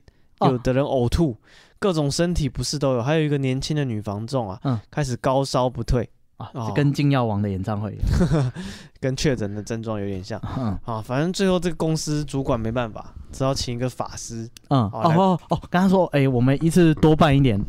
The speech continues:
Speaker 1: 能不能有团体折扣？”
Speaker 2: 哎，对，
Speaker 1: <laughs>
Speaker 2: “我们一次处理十个，可不可以就是打个折？”
Speaker 1: 对。啊，你出来总要有个出场费，那这个摊平一下。
Speaker 2: 是，
Speaker 1: 嗯。
Speaker 2: 哦，至少他们可以共同 share 你的车马。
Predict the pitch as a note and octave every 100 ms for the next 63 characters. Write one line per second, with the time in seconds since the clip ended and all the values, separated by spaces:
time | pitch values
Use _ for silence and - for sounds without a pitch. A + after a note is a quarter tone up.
0 | - B2+ C3+ D3+ B2 G#2 A#2 A#2+ A2+ G#2
1 | G#2 A#2 G2+ C#3+ D3+ D3 B2 - G#3 D3
2 | F#3+ F3+ G#3 G#3 D3+ E3 F3 - C#3 C3+
3 | - A#2 A#2 A#2+ G2+ - - B2+ A2 B2+
4 | A2+ G#2 A2+ G#2+ G2+ G#2 - F#2+ G2+ A#2+
5 | A#2+ A#2+ B2+ F#3 F3+ D#3 C#3+ D#3+ D#3 -
6 | E3 D3+ A2 A2+ C3+ G#2+ B2+ C3 C3+ B2+
7 | A2+ B2+ C3 B2 G#2 G#2+ A#2 - - -
8 | - - A2 F2+ - - G2+ A2 A2 D3+
9 | C3 C#3+ C3+ C3+ A#2+ - C#3+ A2+ G#2+ A#2
10 | - C#3+ A#2+ A2 G#2+ G#2+ - A#2+ A2+ F#2